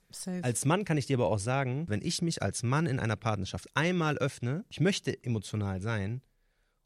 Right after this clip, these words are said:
Speaker 2: und die Frau respektiert das nicht, ich werde mich nie wieder mit der überhaupt auf emotionaler Ebene unterhalten. Wir sind durch.
Speaker 1: Mhm.
Speaker 2: Mir geht's sehr gut. Mir geht's scheiße, aber mir geht's gut. Chalas.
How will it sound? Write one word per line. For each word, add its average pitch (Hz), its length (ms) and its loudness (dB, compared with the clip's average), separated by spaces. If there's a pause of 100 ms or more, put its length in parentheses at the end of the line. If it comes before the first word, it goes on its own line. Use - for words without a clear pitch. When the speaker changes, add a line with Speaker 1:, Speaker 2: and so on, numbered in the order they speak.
Speaker 2:
und 113 160 -2
die 113 60 -2
Frau 147 240 2
respektiert 139 520 -2
das 135 160 0
nicht, 147 140 -2
ich - 60 -4
werde 139 160 2
mich 139 180 -2
nie 160 380 4
wieder 156 260 4
mit 143 220 2
der 113 260 4
überhaupt 113 480 2
auf 123 100 0
emotionaler 104 640 -2 (120)
Ebene 98 260 -2
unterhalten. 92 520 -6 (380)
Wir 113 140 2
sind 131 240 4
durch. - 380 2 (160)
Speaker 1:
Mhm. 196 300 0
Speaker 2:
Mir 202 40 -2
geht's 226 240 2
sehr 190 100 4
gut. 120 360 -2 (1300)
Mir 123 120 0
geht's 196 160 6
scheiße, 262 260 4
aber 180 80 2
mir 156 120 4
geht's 120 160 -2
gut. - 240 -6
Chalas. - 360 -4